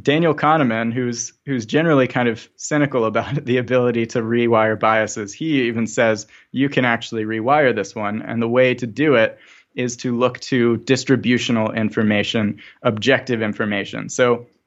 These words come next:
basically, stop trusting your intuitions about how long it will take to get this thing done and start asking yourself,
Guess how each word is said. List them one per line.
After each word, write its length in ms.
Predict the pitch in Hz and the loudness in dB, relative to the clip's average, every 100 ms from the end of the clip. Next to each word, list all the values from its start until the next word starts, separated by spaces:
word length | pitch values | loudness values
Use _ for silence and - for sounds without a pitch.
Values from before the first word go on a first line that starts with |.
| - | -2
basically, 560 | 156 170 156 143 127 | 0 0 0 2 0
stop 480 | 123 - - 143 151 | -2 -4 0 0 0
trusting 760 | - 151 135 - 135 127 131 - | -2 -2 -2 -2 -2 0 -4 -4
your 160 | 135 | -2
intuitions 800 | 127 131 127 127 123 131 110 104 | 0 0 0 0 0 0 -4 -4
about 280 | 120 113 - | 0 0 2
how 160 | 127 127 | 0 2
long 280 | 123 120 | 0 0
it 100 | 120 | -2
will 120 | 120 117 | -4 -2
take 300 | 127 120 - | -2 -2 -4
to 100 | 113 | -2
get 220 | 120 127 | -2 -2
this 200 | 117 - | -6 -4
thing 240 | 120 113 | -2 0
done 400 | 104 110 147 175 - - _ | 2 0 0 -4 -12 -20 _
and 160 | 127 123 | 0 0
start 300 | - 143 143 | 4 4 4
asking 340 | 131 131 127 | 4 0 -4
yourself, 440 | 123 117 135 120 | -4 -2 -2 -2